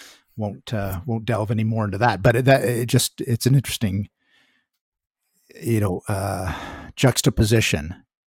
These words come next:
that, uh, anyway, we'll see how this plays out. I, I don't,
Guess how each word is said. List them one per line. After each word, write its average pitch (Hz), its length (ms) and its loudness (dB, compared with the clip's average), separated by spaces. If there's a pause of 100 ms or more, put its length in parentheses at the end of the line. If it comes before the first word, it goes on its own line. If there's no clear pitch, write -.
(400)
that, 87 600 -8
uh, 87 600 -8 (640)
anyway, 107 240 4
we'll 131 160 6
see 165 160 8
how 135 100 8
this 120 140 4
plays 113 260 2
out. 107 160 0
I, 117 300 -4
I - 20 -2
don't, 110 280 -4